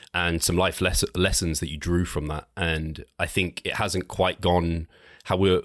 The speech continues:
both hoping for that to have gone, like, eight months. I imagine when we were recording that, we're thinking next time we record, you're gonna be back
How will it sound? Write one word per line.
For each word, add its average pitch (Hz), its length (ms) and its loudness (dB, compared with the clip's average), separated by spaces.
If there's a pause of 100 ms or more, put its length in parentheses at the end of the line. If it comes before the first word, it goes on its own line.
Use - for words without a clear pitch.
both 104 280 0
hoping 90 420 2
for - 100 -4
that 87 180 0
to 90 120 0
have 80 100 2
gone, 92 220 4
like, 85 200 0
eight 87 140 -4
months. 90 340 -2
I 87 120 2
imagine 87 440 0
when 87 160 2
we 85 80 2
were 82 80 2
recording 95 360 2
that, 78 160 -2
we're 87 40 0
thinking 85 280 -2
next - 160 0
time 85 140 2
we 82 40 0
record, 90 460 2
you're - 40 -2
gonna 85 120 0
be 82 100 2
back - 320 -4